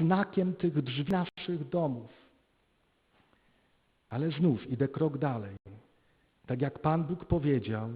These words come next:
w Starym Testamencie, najmniejsza cząstka, żeby nie była sprofanowana. To się znikąd nie wzięło, że my uważamy, żeby najmniejsza partykuła Najświętszego Sakramentu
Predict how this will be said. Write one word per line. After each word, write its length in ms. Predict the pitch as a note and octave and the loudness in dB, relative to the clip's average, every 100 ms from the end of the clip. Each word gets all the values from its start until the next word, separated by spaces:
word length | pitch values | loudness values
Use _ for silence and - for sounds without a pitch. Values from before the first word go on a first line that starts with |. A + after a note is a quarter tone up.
| C3 | -12
w 80 | - | -12
Starym 360 | - A#2+ D#3 D#3 | -4 -2 -2 -4
Testamencie, 840 | D3+ - D3 C3+ A#2 G#2 - G#2 A2 _ _ _ A2 | -6 -4 -4 -2 -2 -4 -8 -12 -14 _ _ _ -4
najmniejsza 840 | A#2+ A#2 A2+ B2+ D3 D#3 - E3 | 0 2 2 4 4 2 -2 -6
cząstka, 840 | - D3 D3 A#2+ - - - G2 - | -2 0 0 -2 -8 -16 -14 -14 -8
żeby 260 | B2 A2 | -6 -2
nie 160 | A#2 A#2+ | 0 0
była 400 | G2+ C3+ D3 D#3 - | 2 2 2 0 -4
sprofanowana. 800 | - C#3 - C#3 C#3 C3 A#2 F#2+ G#2 _ _ _ _ _ - - _ _ _ _ _ _ _ _ _ _ _ _ - | -4 -4 -2 -4 -4 -4 -4 -8 -14 _ _ _ _ _ -20 -20 _ _ _ _ _ _ _ _ _ _ _ _ -6
To 80 | |
się 140 | - A#2+ A#2+ | -4 -2 0
znikąd 440 | C3 C#3 C#3+ - | 0 0 -4 -4
nie 120 | C3 | -2
wzięło, 560 | A#2 A2 D#3 C3+ F#2+ F#2+ - _ _ _ _ - | -2 -2 -2 -2 -6 -12 -20 _ _ _ _ -8
że 140 | F#2+ | -4
my 140 | A2 B2 | -2 0
uważamy, 800 | B2+ B2 B2+ A2+ C3+ A#2 G2 G#2 - - _ | 0 0 0 0 2 0 -2 -8 -12 -20 _
żeby 240 | - A#2 B2+ | -4 0 4
najmniejsza 720 | C3 B2+ A#2+ C#3 D#3+ D#3 D#3+ | 6 6 6 6 4 2 -2
partykuła 680 | - D3 C3+ C3+ - D3 D3 | -2 -2 -2 -4 0 2 2
Najświętszego 720 | C#3+ C3+ - B2 - D3+ D3 | 2 0 0 0 0 -2 -2
Sakramentu 800 | - - - C#3 D3 C#3 B2 | -6 -8 -4 0 2 2 -2